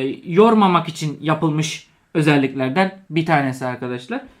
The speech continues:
Bu altı çekirdeğin iki tanesi performans odaklı çipler, dört tanesi de verimlilik odaklı çiplermiş arkadaşlar. Dört tane de grafik çekirdeği bulunuyor arkadaşlar.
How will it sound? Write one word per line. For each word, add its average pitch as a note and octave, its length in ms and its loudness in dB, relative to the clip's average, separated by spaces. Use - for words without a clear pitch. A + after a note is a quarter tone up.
Bu G#3+ 220 0
altı A3 380 2
çekirdeğin A#3+ 680 2
iki C#4 220 -4
tanesi G3+ 460 2
performans G3 640 0
odaklı D3+ 320 -6
çipler, C4 480 -8
dört B3+ 260 4
tanesi A3 420 4
de C#4+ 140 2
verimlilik G#3+ 500 8
odaklı E3+ 380 2
çiplermiş C3 520 -6
arkadaşlar. B2 640 -10
Dört A3 260 2
tane G3 280 2
de A#3+ 240 -2
grafik F#3 500 0
çekirdeği F3 540 2
bulunuyor C#3+ 320 -2
arkadaşlar. C#3+ 680 -6